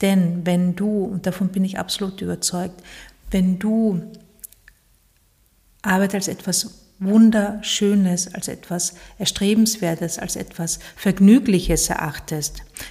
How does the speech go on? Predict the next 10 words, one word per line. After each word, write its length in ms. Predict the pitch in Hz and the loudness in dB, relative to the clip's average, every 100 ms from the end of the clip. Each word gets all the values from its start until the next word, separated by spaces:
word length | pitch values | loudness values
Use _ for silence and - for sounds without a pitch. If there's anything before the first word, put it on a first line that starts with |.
| - | 0
dann 200 | 190 185 | 0 4
bist 280 | 226 - 220 | 2 2 0
du 60 | |
in 200 | 220 190 | 2 2
deiner, 520 | 175 175 175 170 170 165 - - - - | 2 0 0 0 -2 -4 -12 -20 -20 -4
in 180 | 196 170 | 0 0
deiner, 440 | 165 165 165 165 | 0 0 0 -2
in 120 | 190 | -2
deinem 280 | 170 170 180 | 0 2 2
Naturell. 640 | 170 170 170 180 180 170 | 0 0 -4 0 0 -2